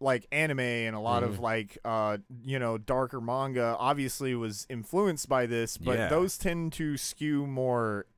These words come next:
Speaker 1: edgelord, whereas this doesn't really
Speaker 2: <sighs>
Speaker 1: feel all that edgelordy. It just
Speaker 2: No.
Speaker 1: kind of looks like it's taking a very dark lens <sighs> and pointing it at this world.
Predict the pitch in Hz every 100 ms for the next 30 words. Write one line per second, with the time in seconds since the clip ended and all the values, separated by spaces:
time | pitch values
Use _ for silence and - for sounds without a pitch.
0 | - 117 147 180 208 220 226 214 - 165
1 | 170 165 139 151 262 - - 320 285 285
2 | 262 202 - - 220 226 226 208 147 170
3 | 165 156 143 151 151 135 120 113 113 104
4 | 98 104 123 120 120 123 117 185 180 170
5 | 143 139 156 147 160 143 131 - - 151
6 | 151 135 131 127 120 131 123 113 123 123
7 | 113 113 120 120 113 107 - - - -
8 | - - 127 131 - 151 151 139 123 117
9 | 113 110 - 110 113 101 90 90